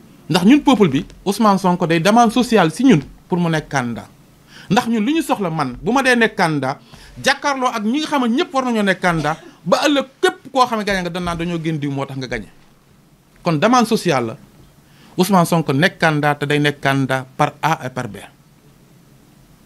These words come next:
Pour mu leer Macky Sall, du moom mooy téye Ousmane Sonko pour mu bañ a nekk candidat.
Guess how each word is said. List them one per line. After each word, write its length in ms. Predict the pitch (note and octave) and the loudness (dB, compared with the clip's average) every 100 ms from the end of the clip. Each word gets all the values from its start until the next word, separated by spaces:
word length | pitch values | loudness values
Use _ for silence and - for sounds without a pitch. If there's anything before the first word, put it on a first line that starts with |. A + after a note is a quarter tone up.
| _ - | _ -8
Pour 80 | - | -2
mu 120 | D3+ D3 | 2 2
leer 160 | D#3 | 2
Macky 220 | E3+ D3 C#3 | 0 -4 -6
Sall, 220 | A2+ G#2+ - _ - - | -10 -12 -16 _ -20 -18
du 120 | B2 C#3+ | -4 0
moom 180 | F#3 E3+ | 2 2
mooy 180 | C#3+ C3+ | 2 2
téye 200 | F#3 F#3 | 4 4
Ousmane 360 | D#3 D3 C#3 | 2 0 -2
Sonko 240 | C3+ C3+ C3 | -2 -4 -4
pour 120 | C3 | -4
mu 60 | C3 | -4
bañ 140 | B2 | -4
a 40 | |
nekk 180 | A#2+ A#2 | -6 -6
candidat. 360 | A2+ G#2+ G2 | -10 -10 -12